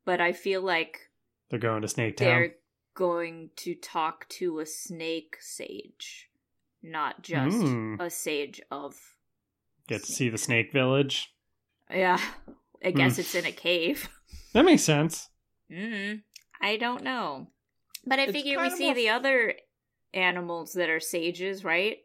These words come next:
Speaker 1: So
Speaker 2: Yeah.
Speaker 1: there's probably a snake, but also Orochimaru had that big snake.
Speaker 2: Yeah.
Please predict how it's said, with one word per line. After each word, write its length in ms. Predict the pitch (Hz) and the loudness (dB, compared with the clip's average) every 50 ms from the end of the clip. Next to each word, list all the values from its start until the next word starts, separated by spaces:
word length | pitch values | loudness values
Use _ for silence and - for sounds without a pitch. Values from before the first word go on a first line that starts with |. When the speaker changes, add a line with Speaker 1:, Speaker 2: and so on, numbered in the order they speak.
| _ - | _ -14
Speaker 1:
So 540 | - - 180 180 180 175 180 180 175 175 _ _ _ _ _ _ _ _ _ - | -6 -2 0 0 2 2 0 -2 -4 -8 _ _ _ _ _ _ _ _ _ -2
Speaker 2:
Yeah. 360 | 139 135 143 127 113 107 101 - _ _ | 2 2 4 4 2 -2 -6 -10 _ _
Speaker 1:
there's 180 | - 196 190 - | -8 -8 -8 -4
probably 640 | - - 190 190 208 214 226 214 208 208 196 185 170 | 0 2 4 4 4 4 2 -2 -2 0 0 0 0
a 60 | 175 | -2
snake, 480 | - - - 165 160 160 170 160 - - - - - - - _ _ _ _ _ - | -4 -8 -8 -6 -4 -4 -6 -6 -10 -18 -20 -20 -20 -20 -20 _ _ _ _ _ 2
but 160 | 233 226 - | 4 4 6
also 720 | - 226 254 285 285 - - 170 147 143 156 160 - - _ - | 6 6 4 4 2 0 -2 -2 -2 -2 -4 -6 -8 -10 _ -4
Orochimaru 800 | 185 180 185 190 185 - 202 190 175 170 165 175 190 208 202 | -2 0 0 0 -2 -2 -2 -2 0 0 2 2 2 0 2
had 260 | - 180 165 160 156 160 | 2 2 2 4 2 0
that 200 | 143 - - - | -2 -4 -4 -4
big 220 | 151 - 175 - | -6 -6 -6 -8
snake. 480 | - - 165 147 101 - - - - - _ _ _ _ _ _ _ _ _ _ - | -10 -10 -6 -6 -4 -6 -6 -8 -14 -20 _ _ _ _ _ _ _ _ _ _ -8
Speaker 2:
Yeah. 380 | 113 120 127 123 110 104 98 | -4 -2 -2 -2 -2 -4 -8